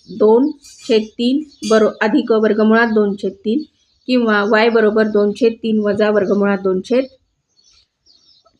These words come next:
तीन, म्हणून वाय बरोबर दोन वर्गमुळात दोनशेद तीन किंवा वाय बरोबर दोन वजा वर्गमुळात दोनशेद तीन,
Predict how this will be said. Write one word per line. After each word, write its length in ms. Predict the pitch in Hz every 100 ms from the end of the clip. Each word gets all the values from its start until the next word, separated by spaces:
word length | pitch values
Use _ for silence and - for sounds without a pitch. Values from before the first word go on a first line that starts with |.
| _
तीन, 180 | 214 170 - _ _ _ _ 226
म्हणून 300 | 226 220 254 - _ _ _ _ -
वाय 220 | 208 240
बरोबर 320 | 240 220 226
दोन 320 | 214 220 247
वर्गमुळात 440 | 233 208 208 208 208
दोनशेद 420 | 208 202 196 208
तीन 320 | 208 233 240 240
किंवा 160 | 208
वाय 240 | 196 208 196
बरोबर 300 | 202 202 208
दोन 300 | 208 226 226
वजा 280 | 196 208
वर्गमुळात 460 | 208 202 190 196 196
दोनशेद 440 | 196 190 185 233
तीन, 300 | 254 - 180